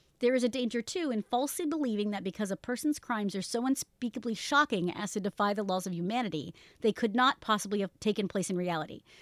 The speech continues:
So it seems as though that argument is, is it's easy to write it off as him being demonic. And it, so it can't be true because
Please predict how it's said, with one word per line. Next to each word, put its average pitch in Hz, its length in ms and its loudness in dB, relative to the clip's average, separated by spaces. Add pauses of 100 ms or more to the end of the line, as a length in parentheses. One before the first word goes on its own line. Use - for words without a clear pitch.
(320)
So - 140 4
it 240 80 4
seems 302 200 6
as 233 120 0
though 220 120 6
that 254 240 4
argument 190 500 0
is, 175 540 0 (160)
is 240 140 2
it's 254 180 2
easy 285 320 4
to 254 320 4
write 220 200 4
it 214 80 4
off 208 380 4
as 190 200 0
him 214 180 4
being 196 640 4 (200)
demonic. 233 680 4 (160)
And 190 340 4
it, 185 240 -2
so 220 240 6
it 190 80 0
can't 233 240 0
be 196 80 0
true 233 240 2
because 202 420 0